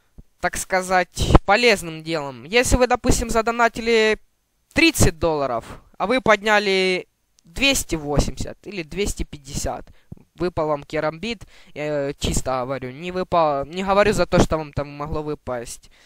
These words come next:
там Азимов, там и другие очень классные шмотки. Никогда не бойтесь, но при этом открывайте тучка. Вот, э, набралось у вас там кейса пять-шесть до десятка, потихонечку накупили ключей,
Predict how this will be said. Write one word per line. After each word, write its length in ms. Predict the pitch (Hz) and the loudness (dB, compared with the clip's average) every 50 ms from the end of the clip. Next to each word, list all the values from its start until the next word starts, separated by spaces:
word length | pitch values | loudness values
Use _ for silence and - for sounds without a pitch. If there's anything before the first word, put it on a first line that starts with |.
| - - - _ _ - | -20 -20 -20 _ _ -18
там 220 | - 110 113 120 131 | -18 -16 -12 -8 -8
Азимов, 760 | 156 170 175 - 254 285 277 269 254 233 214 - - 180 - | -8 -6 -6 -6 -4 -2 -2 -2 0 2 6 10 10 10 10
там 560 | - 156 151 147 139 139 135 131 131 127 120 | 8 0 -2 -4 -8 -12 -14 -16 -16 -16 -16
и 80 | 127 | -16
другие 460 | 131 - 165 143 151 170 170 156 147 139 | -10 -10 -10 -10 -8 -8 -4 -4 -2 -2
очень 240 | 127 - - 139 | -2 -4 -6 -6
классные 380 | - 143 143 135 131 - 131 139 | -4 -4 -4 -4 -4 -4 0 2
шмотки. 500 | - - 147 135 123 - - - - - - _ _ _ _ - - _ _ _ _ _ _ _ _ _ _ _ _ | 2 2 2 -2 -10 -10 -12 -18 -20 -20 -20 _ _ _ _ -20 -20 _ _ _ _ _ _ _ _ _ _ _ _
Никогда 440 | - 190 214 - 226 220 233 247 247 | -14 -10 -4 -2 -2 0 2 2 2
не 140 | 220 196 180 | 2 0 -4
бойтесь, 540 | 165 170 170 160 - - - - - - - - - - - _ _ | -4 -2 -4 -2 -2 -4 -4 -4 -4 -6 -6 -12 -14 -20 -20 _ _
но 260 | - 175 214 226 233 214 | -2 2 4 6 6 4
при 180 | - 208 226 | 4 2 2
этом 320 | 269 277 - - 202 202 190 | 2 2 2 2 0 2 0
открывайте 520 | 190 - - 190 208 226 226 - - - | -2 -2 -2 2 4 4 4 4 2 -10
тучка. 460 | - - 175 180 170 - - 135 139 | -10 -8 -8 -8 -6 -8 -6 -4 -2
Вот, 220 | 160 180 190 190 _ - 170 | 2 2 2 2 _ -2 -4
э, 220 | 165 160 165 165 | -2 -2 -2 -2
набралось 680 | 165 160 160 170 175 180 190 240 269 269 262 254 - - | -4 -8 -8 -8 -6 -2 0 2 4 4 4 4 6 6
у 60 | - 196 | 6 6
вас 160 | 202 202 - | 6 2 2
там 220 | - 185 180 196 | 0 -2 -2 -2
кейса 460 | - - - 185 175 175 - - 165 | -8 -6 -4 -4 -4 -4 -4 -6 -6
пять-шесть 640 | - - 185 175 165 - - - - 170 165 156 147 139 | -2 0 2 2 2 2 0 0 2 0 0 -2 -4 -8
до 80 | 151 | -6
десятка, 580 | 147 - 160 - - 165 151 143 - - - 120 | -4 0 0 2 2 2 0 0 -2 -6 -14 -12
потихонечку 800 | - 143 139 - 190 - - 208 202 185 170 156 147 - - | -10 -10 -12 -12 -14 -10 -6 -6 -6 -6 -6 -8 -8 -8 -8
накупили 540 | 160 156 151 - 175 175 - 247 262 262 247 | -8 -8 -8 -8 -8 -8 -6 -6 -6 -6 -6
ключей, 540 | - - 220 220 214 - 214 196 190 185 - | -8 -10 -12 -10 -8 -6 -4 -4 -4 -6 -8